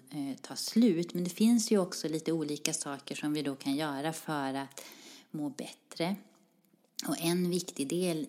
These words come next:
i det här är ju såklart, eh, att också ha en acceptans och att, eh, det är okej och det behöver få kännas både jobbigt och,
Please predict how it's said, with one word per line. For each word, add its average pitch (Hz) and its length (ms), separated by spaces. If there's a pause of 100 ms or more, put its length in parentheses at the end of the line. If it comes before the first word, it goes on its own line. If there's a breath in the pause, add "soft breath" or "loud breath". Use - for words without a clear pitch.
(100)
i 208 260
det 175 120
här 143 280
är 170 240
ju 156 140
såklart, 135 640 (460 loud breath)
eh, 165 180 (140)
att - 140
också - 280
ha 139 200
en 139 140
acceptans - 1120
och - 240
att, - 420
eh, 135 420
det 151 140
är 147 40 (100)
okej 190 420
och 165 60
det 143 80
behöver 180 440
få 160 120
kännas 139 640 (400 loud breath)
både 151 240
jobbigt 147 840
och, 190 120